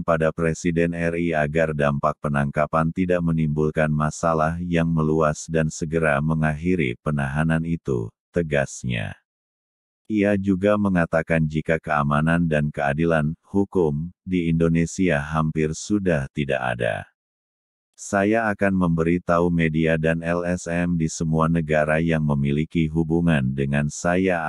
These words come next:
akan hal tersebut. Namun hal ini akan dilakukan dengan izin Presiden P P W I,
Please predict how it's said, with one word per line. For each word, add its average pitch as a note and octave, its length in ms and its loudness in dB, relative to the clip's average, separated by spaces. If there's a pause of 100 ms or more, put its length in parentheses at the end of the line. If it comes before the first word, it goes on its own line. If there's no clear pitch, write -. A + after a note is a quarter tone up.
akan C#2 320 -2
hal C#2+ 320 -4
tersebut. C2 560 -4 (960)
Namun G2 560 2
hal F#2+ 240 0
ini F2+ 320 0
akan F2+ 400 0
dilakukan D#2+ 640 2
dengan D2 320 0
izin D2+ 480 -2
Presiden E2 640 0
P F2+ 160 0
P F2+ 240 0
W F2+ 320 2
I, C2 320 -4